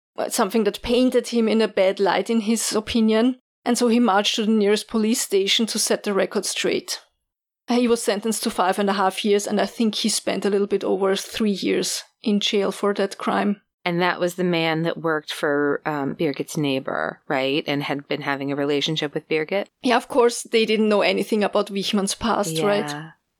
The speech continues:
Speaker 1: At the time Birgit Meyer disappeared, Kurt Werner Wichmann lived in his childhood home. So that was the house that he had inherited from his parents. Uh, he was living there with his wife.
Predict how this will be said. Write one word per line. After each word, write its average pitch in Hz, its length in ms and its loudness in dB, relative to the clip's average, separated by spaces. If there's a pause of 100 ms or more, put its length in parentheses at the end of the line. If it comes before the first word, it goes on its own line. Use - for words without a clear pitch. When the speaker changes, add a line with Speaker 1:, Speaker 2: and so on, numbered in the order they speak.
(380)
Speaker 1:
At 247 140 0
the 269 80 -4
time 233 300 2
Birgit 233 280 2
Meyer 214 300 2
disappeared, 214 720 -2
Kurt 220 340 -2
Werner 208 300 0
Wichmann 214 640 2
lived 233 380 0
in 254 100 4
his 254 160 0
childhood 214 540 0
home. 214 400 0 (240)
So - 180 -4
that 202 100 0
was - 160 0
the 214 100 0
house 208 340 0
that 202 200 -2
he 233 160 2
had 208 140 2
inherited 208 640 0
from 196 300 -2
his 185 180 -4
parents. 220 600 0 (320)
Uh, 202 220 2
he 220 80 2
was 214 200 0
living 214 220 2
there 202 100 2
with 208 180 0
his 220 160 -4
wife. 190 440 0